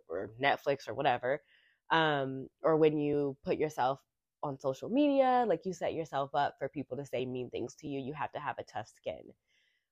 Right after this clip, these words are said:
But, like, when is enough enough? Because there were really mean things being said. And I think it's one thing to, like,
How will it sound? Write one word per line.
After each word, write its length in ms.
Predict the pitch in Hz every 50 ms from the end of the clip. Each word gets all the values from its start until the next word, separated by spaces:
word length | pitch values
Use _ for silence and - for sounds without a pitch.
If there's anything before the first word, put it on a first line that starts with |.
| _ _ _ _ _ _ _ -
But, 120 | 262 269 269
like, 200 | 269 269 262 -
when 260 | 226 220 247 294 381 480 494 - - - - 539 -
is 140 | - 247 220
enough 440 | 226 208 190 175 170 156 156 151 - -
enough? 320 | - 165 160 151 151 147 -
Because 240 | 190 190 220 208 180
there 160 | 196 202 254
were 240 | 381 523 508 381 208
really 440 | 165 160 185 170 170 175 180 180 175
mean 520 | 160 151 151 156 151 147 147 147 151 151
things 540 | 151 156 147 135 131 127 123 127 139 - - _ _ _ _ _ _ _ _ _ - 147
being 280 | 139 151 143 135 135
said. 340 | - - 139 - - 50 - - _ _ _ _ _ _ _ _ _ _ _ _ _ -
And 120 | 262 285
I 100 | 311 370
think 220 | 403 - 480 539 554
it's 140 | 508 - -
one 340 | 262 202 185 170 175 180 175
thing 320 | 175 170 170 170 165 170
to, 120 | - - 156
like, 280 | 156 151 147 139 147